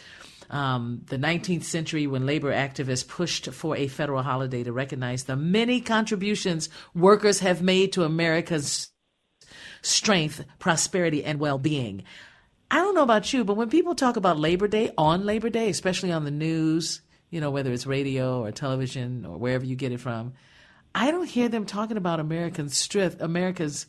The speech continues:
strength at all, or prosperity. They just kinda talk about Labor Day as the day you have off, enjoy your holiday, that sort of thing. We don't hear as much about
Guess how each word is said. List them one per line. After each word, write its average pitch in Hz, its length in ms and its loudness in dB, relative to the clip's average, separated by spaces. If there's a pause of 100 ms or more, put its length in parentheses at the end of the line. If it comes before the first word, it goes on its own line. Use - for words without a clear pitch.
(200)
strength 147 640 -4
at 139 160 0
all, 120 240 0
or 120 40 -2
prosperity. 139 760 -2 (320)
They 190 120 4
just 247 200 0
kinda 233 180 2
talk 202 180 0
about 175 180 2
Labor 180 200 4
Day 170 160 0
as 160 100 -2
the 160 60 -8
day 156 120 -2
you 156 140 -2
have 131 220 -4
off, 175 360 0
enjoy 143 300 -4
your 127 120 -2
holiday, 156 760 -4 (380)
that 190 220 0
sort 175 140 -2
of 156 80 -4
thing. 143 180 -4
We 185 120 -2
don't 240 200 -2
hear 220 320 0
as 151 220 -4
much 135 260 -4
about 123 460 -4